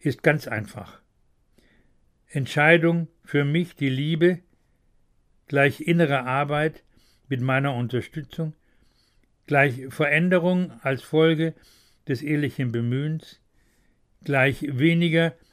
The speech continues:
seelische Schwachpunkte, das heißt gleichzeitig mehr Seelenstärke,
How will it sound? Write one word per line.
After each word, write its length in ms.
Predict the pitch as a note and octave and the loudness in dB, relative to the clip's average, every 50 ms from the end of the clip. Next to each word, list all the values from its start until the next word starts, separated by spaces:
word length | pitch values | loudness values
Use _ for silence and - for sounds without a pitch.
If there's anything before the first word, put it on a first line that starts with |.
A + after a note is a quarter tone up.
| _ _ - | _ _ -12
seelische 580 | C#3 A#2 A2+ D#3 D#3+ D3+ D3+ C#3+ - - B2+ - | -10 -4 0 0 2 2 2 0 -2 -6 -12 -12
Schwachpunkte, 800 | - - C#3 D#3+ D#3 - _ - F3 E3+ E3 D3+ - F3+ E3+ - - - - - - - - - | -8 -4 -2 -2 -2 -2 _ -4 -2 -2 -2 -2 -4 -6 -8 -8 -16 -20 -20 -20 -20 -20 -18 -4
das 240 | - D3 C#3 C3 - | 0 0 0 0 0
heißt 340 | C#3 D3 D3+ C#3+ - - - | -2 0 -2 -2 -4 -12 -4
gleichzeitig 840 | - D3 C#3 D3+ D#3 - - - E3+ D#3 D#3 D3 - D#3+ D3 - - - _ _ _ _ - - | 0 2 2 2 2 0 -2 -2 0 0 0 0 -2 -6 -8 -8 -12 -20 _ _ _ _ -16 -6
mehr 200 | B2 B2+ C3+ C3+ | -2 0 0 0
Seelenstärke, 880 | A#2 A#2+ C#3 C3+ C3 B2+ A#2 - - - C#3 C3+ C#3 C3+ - F3+ F3 | 2 0 0 0 0 -2 -4 -6 -6 -4 -2 -2 -2 -4 -6 -8 -10